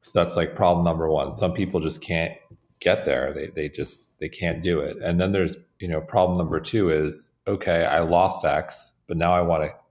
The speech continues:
keep it off." And that's, I don't know the statistics on how many people lose in the first place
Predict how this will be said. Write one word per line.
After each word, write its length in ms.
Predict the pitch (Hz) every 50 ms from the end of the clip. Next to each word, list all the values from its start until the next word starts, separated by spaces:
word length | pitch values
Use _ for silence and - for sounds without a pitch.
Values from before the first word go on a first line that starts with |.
| -
keep 280 | - - - 107 90 -
it 60 | 78
off." 480 | 78 73 67 65 - - - - - - _ _ -
And 200 | 82 82 82 82
that's, 460 | 85 82 85 85 - - - - - _ _ _ _ _ _ _ _ -
I 100 | 87 87
don't 160 | 90 101 104
know 140 | 95 87 87
the 120 | 82 85 -
statistics 720 | - - - 110 - 131 117 - - 85 80 - - -
on 120 | 85 78
how 100 | 82 82
many 140 | 82 82 78
people 420 | - 82 78 - 80 78 76 73 78
lose 520 | 80 82 78 76 76 76 73 76 - -
in 60 | 76
the 80 | 71 71
first 360 | - - 90 87 85 - -
place 500 | - 82 76 71 71 - - - - -